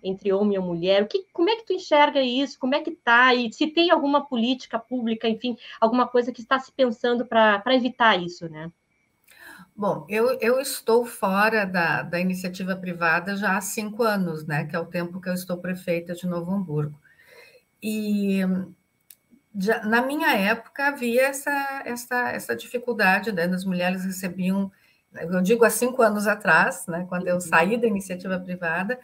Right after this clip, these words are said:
Speaker 2: as mulheres recebiam menos, sim, e isso acontece até hoje, né, a gente sabe que acontece. Já melhorou um pouco, mas acontece até hoje.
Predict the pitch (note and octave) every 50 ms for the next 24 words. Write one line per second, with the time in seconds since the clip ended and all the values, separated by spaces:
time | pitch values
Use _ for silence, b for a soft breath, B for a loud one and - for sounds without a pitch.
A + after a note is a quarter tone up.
0 | b b b b b F3+ G3 G#3 G#3 G3+ G3 F#3 F#3 G3 G3+ G3+ G3+ A3 A3+ A3+
1 | - C4+ G#3+ F#3+ G3 G3 G#3 A3 A3 G3 F3+ E3+ E3+ F3 G3+ A3 A3+ - - -
2 | - F3+ F3+ F#3+ A#3 - - _ _ _ _ _ G#3 G#3 A3+ A#3 - C#4 C#4 C#4
3 | C4 A#3+ A#3 A#3 A#3 - B3+ - - D4 D#4 C#4 A#3 F3+ C3 - - - _ _
4 | _ _ _ _ _ _ _ _ - B2 C3+ E3 F3+ F3 F3 F3 - - D#3+ F3
5 | F#3 F#3 - G3 G3 A3 A3 - E3 - - - - A3+ A#3+ B3 B3+ C4 C#4 C#4+
6 | C#4 C#4 C4+ D4 D4+ - - C4+ A#3+ B3 B3+ B3+ - - F#4 G4 - _ _ _
7 | _ _ _ _ _ - F#3+ F#3 F#3+ G3+ G#3 A#3 A#3 A#3+ A#3+ A#3 G#3 G3 G3 -
8 | G#3+ G#3+ - B3+ B3 A3+ F#3 D#3 D3 C#3+ - - -